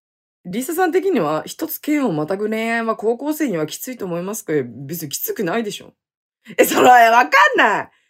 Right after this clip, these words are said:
でもそのさ、私北海道か沖縄にしか住んだことないからわかりません。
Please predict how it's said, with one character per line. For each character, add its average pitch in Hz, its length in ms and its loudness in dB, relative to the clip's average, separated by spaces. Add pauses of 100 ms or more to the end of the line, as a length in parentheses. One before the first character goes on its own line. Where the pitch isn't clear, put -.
(200)
で 240 140 2
も 233 80 -4
そ 240 160 2
の 202 100 2
さ、 196 640 2
私 330 400 -2
北 277 200 -2
海 494 300 0
道 226 200 2
か 147 100 -4
沖 208 240 -4
縄 277 200 -4
に 339 100 -4
し 392 80 -10
か 240 100 -4
住 254 160 -8
ん 254 60 -4
だ 262 80 0
こ 214 100 -8
と 185 80 -8
な 180 120 -4
い 175 40 -10
か 165 80 -6
ら 139 80 -4
わ 139 160 -6
か - 80 -8
り 302 140 -4
ま 330 100 -2
せ 254 400 -4
ん。 - 140 -14